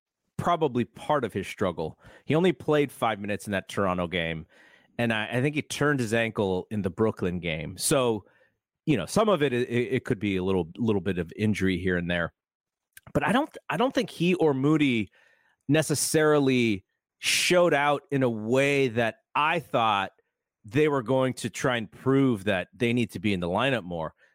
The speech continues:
Moody had a lot of garbage points yesterday, but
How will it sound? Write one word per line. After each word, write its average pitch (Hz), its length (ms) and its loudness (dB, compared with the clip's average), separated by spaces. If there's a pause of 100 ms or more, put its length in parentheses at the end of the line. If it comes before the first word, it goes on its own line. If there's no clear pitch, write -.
(140)
Moody 185 360 4
had 147 180 2
a 127 40 2
lot 120 220 0
of 107 80 -4
garbage 117 420 -2
points 135 460 -2
yesterday, 143 680 -2 (800)
but 135 340 0